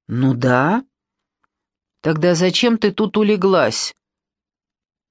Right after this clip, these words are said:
«Какая разница? Сделай что-нибудь, неважно что.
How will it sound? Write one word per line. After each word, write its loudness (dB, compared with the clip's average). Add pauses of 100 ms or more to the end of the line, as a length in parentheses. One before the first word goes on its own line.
(420)
«Какая 0
разница? 0 (460)
Сделай 0
что-нибудь, -2
неважно 0
что. 0